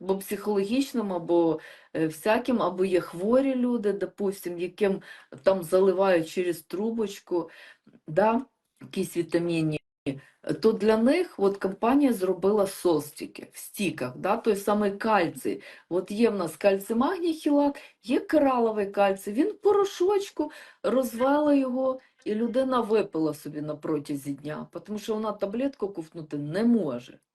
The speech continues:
І не розжовувати, тому що, ну, це ж кальцій треба нам постійно, а вона, ну, не може розжовувати. Є реально люди, які не можуть ковтнути, а розжовувати воно неприємно, воно зразу якісь асоціації негативні, да?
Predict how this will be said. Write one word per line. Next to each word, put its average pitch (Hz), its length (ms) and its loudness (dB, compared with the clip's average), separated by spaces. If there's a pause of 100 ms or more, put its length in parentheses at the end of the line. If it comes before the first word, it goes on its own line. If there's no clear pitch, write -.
(320)
І 185 120 -2
не 233 240 4
розжовувати, 208 880 2
тому 214 300 -8
що, 214 180 -6
ну, 220 260 -2
це - 180 -14
ж 190 140 -12
кальцій 214 400 -2
треба 202 340 -4
нам 202 260 -2
постійно, 220 640 -2 (280)
а - 80 -2
вона, 233 440 2 (760)
ну, 220 160 4
не 247 220 6
може 269 400 2
розжовувати. 185 720 -2
Є 208 240 0
реально 220 340 4
люди, 208 240 0
які 220 280 2
не 226 80 0
можуть 226 340 0
ковтнути, 208 920 -2
а 175 120 -4
розжовувати 214 580 -2
воно 196 200 -2
неприємно, 196 840 0
воно 190 280 -4
зразу 196 420 2
якісь 190 340 -6
асоціації 190 880 -4
негативні, 160 760 -6
да? 196 300 -4